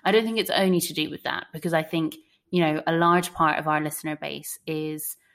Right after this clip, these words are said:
liberal millennial women who tend to live in, in cities. And imposter syndrome is off the charts with them as well. So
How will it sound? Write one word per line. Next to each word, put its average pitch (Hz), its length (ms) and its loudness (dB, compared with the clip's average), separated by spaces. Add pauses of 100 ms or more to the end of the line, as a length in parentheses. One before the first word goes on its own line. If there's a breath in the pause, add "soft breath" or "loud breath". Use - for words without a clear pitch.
(160)
liberal 175 420 6
millennial 151 600 4
women 147 420 0 (420)
who 190 100 0
tend 180 280 2
to 180 80 0
live 160 160 0
in, 151 240 0
in 160 200 -4
cities. 185 640 0 (400 loud breath)
And 165 420 -2 (360 soft breath)
imposter 175 420 2
syndrome 160 480 2
is 151 280 0
off 165 200 -2
the 175 60 -4
charts - 380 -2
with 156 120 -8
them 151 200 -2
as 156 120 -6
well. - 300 -6
So 156 540 0